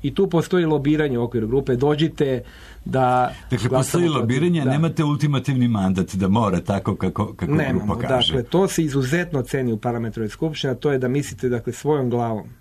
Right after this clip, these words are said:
Speaker 1: To je ono što je najvažnije, da predstavite na prvom mestu sebe. To se često zaboravlja i onda neke delegacije, e,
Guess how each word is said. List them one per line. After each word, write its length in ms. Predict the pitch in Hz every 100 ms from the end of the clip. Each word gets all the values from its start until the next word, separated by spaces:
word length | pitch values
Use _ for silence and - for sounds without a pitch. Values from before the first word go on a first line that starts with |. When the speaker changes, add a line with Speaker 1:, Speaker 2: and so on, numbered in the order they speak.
| - -
Speaker 1:
To 120 | - 127
je 80 |
ono 140 | 127 123
što 140 | -
je 40 | 120
najvažnije, 540 | 113 110 117 131 143
da 100 | 127
predstavite 540 | 131 131 - 131 127
na 100 | 113
prvom 220 | 104 139 123
mestu 240 | 120 123
sebe. 340 | - 110 87 - - - -
To 140 | 143
se 120 | 131 135
često 340 | 175 180 160
zaboravlja 600 | 127 123 147 202 196 180 - - - -
i 80 | 143
onda 180 | 170 180
neke 240 | 180 180
delegacije, 920 | 160 156 147 147 165 170 175 156 143 135 - - - - -
e, 60 | -